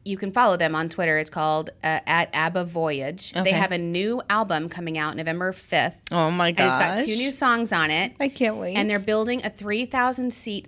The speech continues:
Speaker 1: theater in London.
Speaker 2: <gasps>
Speaker 1: Uh, and it's gonna be
Speaker 2: Have
Speaker 1: called
Speaker 2: it.
Speaker 1: abba Voyage.
Speaker 2: I love
Speaker 1: where you can
Speaker 2: it.
Speaker 1: go to it and listen to abba music and dance to it.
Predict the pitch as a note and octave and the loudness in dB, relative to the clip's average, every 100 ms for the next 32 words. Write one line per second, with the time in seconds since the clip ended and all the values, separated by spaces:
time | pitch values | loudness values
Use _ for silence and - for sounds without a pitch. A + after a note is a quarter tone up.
0 | - G#3+ F3+ E3 - F3+ E3+ D#3+ D3 C#3+ | -8 -2 0 0 0 -2 -4 -4 -4 -2
1 | A#3 A3+ G3 - _ _ E3+ F3 E3+ F3 | -2 -4 -10 -20 _ _ -2 0 0 -4
2 | E3+ G3 F#3 F3 F3+ F3 - E3+ F3+ G#3 | -6 -4 -2 0 0 0 0 0 2 -2
3 | F#3 F3 D3+ A#2 D3 F3+ A3 C#4+ F4 F4+ | 0 2 2 0 2 4 6 6 4 4
4 | G4+ F4+ E4+ A#3+ G3 G#3 A#3+ B3 A#3 F#3+ | 4 6 4 2 4 4 4 2 0 0
5 | F#3 F3 F3+ F#3 G3 F#3 F#3 F#3+ E3 E3 | 0 -2 -4 -4 -4 -6 -8 -4 -2 -2
6 | E3 D#3+ D#3+ D#3 D#3+ D#3 D3+ D#3 D3 | -2 -4 -6 -8 -8 -8 -8 -6 -6